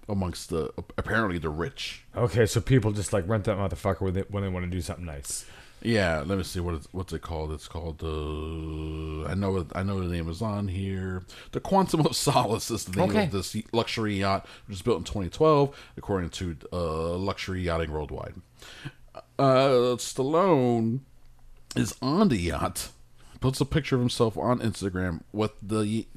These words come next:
Speaker 1: the hat with the yacht's logo, which has a Q on it, and he puts up a, a post of him in the, in the, in the yacht. Where is he? He's just, like, sitting here. I'll pull it up for you.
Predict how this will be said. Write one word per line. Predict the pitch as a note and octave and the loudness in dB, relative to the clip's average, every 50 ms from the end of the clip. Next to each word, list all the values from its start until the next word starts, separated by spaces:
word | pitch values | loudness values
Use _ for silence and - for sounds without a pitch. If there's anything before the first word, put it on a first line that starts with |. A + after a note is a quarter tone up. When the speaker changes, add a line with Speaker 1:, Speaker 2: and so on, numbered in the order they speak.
| A#1+ | -10
Speaker 1:
the | - - F2 F#2 | -6 -2 -2 -2
hat | F#2+ - - - C3+ E3 C#4+ - - - - - - - - - - - _ _ _ _ - - | -2 0 2 4 4 4 4 0 -4 -10 -10 -10 -14 -14 -14 -14 -16 -20 _ _ _ _ -8 -6
with | D#3+ C#3 | -2 0
the | C3+ C3+ C3 C#3 C#3 C#3 | 0 0 0 -2 -6 -4
yacht's | C#3 C#3+ D3+ D#3 D3+ - - - | -2 0 2 2 2 0 -2 -4
logo, | D3+ D3 D#3 F3+ F#3+ F#3 G3 G3 G#3 G#3 A3 A#3 A3 - - - - | 0 4 4 4 4 4 4 2 4 6 4 4 2 -2 -8 -10 -2
which | - C3 - | -2 0 2
has | D#3 C#3 - | 0 0 0
a | G#2+ | -2
Q | - - - - F#3+ G3+ A3 A#3+ B3 | -4 -4 0 4 4 6 8 8 8
on | B3 B3 B3+ B3+ | 6 6 6 6
it, | C4+ C#4+ - - - - - - - - - | 6 4 4 0 -8 -16 -18 -20 -16 -8 -2
and | - B2+ | 2 4
he | C3+ B2+ | 4 4
puts | - - - D3 C#3+ C#3 - A#2 | 4 4 4 4 4 4 2 4
up | B2+ C3 B2+ A#2 - - - - | 6 6 6 4 0 -6 0 4
a, | A#2+ A#2+ A2+ A2+ A2+ A2+ A2+ - - - | 6 6 8 6 6 4 2 0 0 -2
a | A#2 | -2
post | - - C3 C#3+ D3 - - | 0 2 2 2 2 2 4
of | - A#2+ A#2+ | 4 4 4
him | B2 A2+ A2 | 4 2 4
in | A#2+ B2+ A#2+ | 4 4 6
the, | A#2 A#2+ G#2+ A2 G#2+ - - | 6 6 4 2 0 -2 2
in | B2 B2+ B2 | 4 4 6
the, | B2 B2 A#2 A2+ A2 G#2+ G#2 G#2 - | 8 8 8 8 8 6 4 2 6
in | - A3 A#3 A#3 | 6 8 8 8
the | G3 C3 | 6 4
yacht. | G2 F#2 F2 D#2 D2+ D2+ - - - - - - - - - - - | 2 2 0 0 -2 -4 -6 -12 -20 -20 -20 -20 -20 -20 -20 -14 -8
Where | G2 F2+ C#2+ | -4 -4 -4
is | C2+ C2+ | -4 -4
he? | D#2 D#2 | -6 -8
He's | D2+ D#2 | -8 -8
just, | - D2+ D2 - - | -8 -10 -10 -10 -10
like, | - - - - | -12 -12 -14 -14
sitting | - - - - - - - C#2 | -18 -18 -18 -14 -14 -12 -10 -10
here. | C#2 C#2 - - F#2 G#2 - - - - | -10 -10 -10 -12 -14 -16 -18 -18 -16 -16
I'll | G2+ - - | -16 -16 -14
pull | - - | -14 -12
it | - - | -12 -12
up | - | -14
for | - - | -16 -16
you. | - - | -16 -16